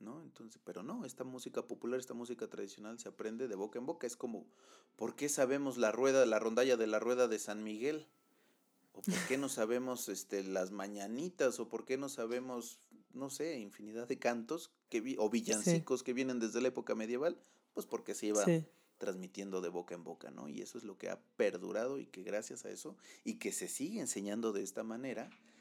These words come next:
Speaker 1: este, pues, dura, dura afortunadamente.
Speaker 2: Claro. ¿Y el uso de la tecnología hoy en día, cómo ha beneficiado o cómo ha perjudicado a esta música tradicional mexicana?
Speaker 1: Yo creo, fíjate, yo tengo por ahí un dilema.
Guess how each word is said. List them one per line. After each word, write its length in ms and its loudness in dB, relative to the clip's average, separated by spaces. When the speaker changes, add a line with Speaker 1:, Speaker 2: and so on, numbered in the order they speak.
Speaker 1:
este, 400 -16
pues, 440 -12
dura, 320 -6
dura 200 -8
afortunadamente. 540 -12
Speaker 2:
Claro. 320 0
¿Y 120 10
el 100 12
uso 200 12
de 80 12
la 160 10
tecnología 920 8
hoy 220 12
en 160 10
día, 340 8
cómo 200 10
ha 60 12
beneficiado 760 10
o 80 10
cómo 160 6
ha 120 2
perjudicado 920 6
a 200 6
esta 400 4
música 540 0
tradicional 540 0
mexicana? 560 -6
Speaker 1:
Yo 220 8
creo, 440 4
fíjate, 360 -4
yo 160 -2
tengo 380 0
por 140 4
ahí 160 4
un 100 -2
dilema. 480 0